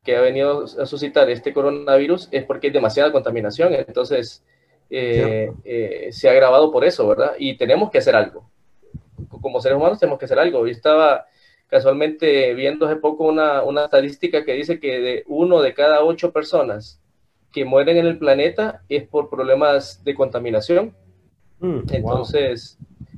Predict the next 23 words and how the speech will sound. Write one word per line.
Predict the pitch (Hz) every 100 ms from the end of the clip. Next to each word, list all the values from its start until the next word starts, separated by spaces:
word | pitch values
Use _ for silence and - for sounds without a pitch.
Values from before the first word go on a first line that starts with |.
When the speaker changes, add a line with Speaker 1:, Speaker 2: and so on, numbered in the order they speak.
| -
Speaker 1:
eh, | 139 135 127 123 120 117 117 123
es | 117
algo | 139 139
serio, | 135 175 170 135
pues, | 175 - - - -
eh, | 135 123 120 -
y | 139 139
que | 139 127
estas | 131 156
pandemias | 147 139 151 156 143
vienen | 147 156 151
solo, | 147 151 -
solamente | - 147 147 156 165
como | 147 131
a | 127
reflejar | - 120 107 139
lo | 170
que | 156
está | 117 151 175
en | 139
el | 113
ambiente, | 107 104 - -
¿verdad? | - - -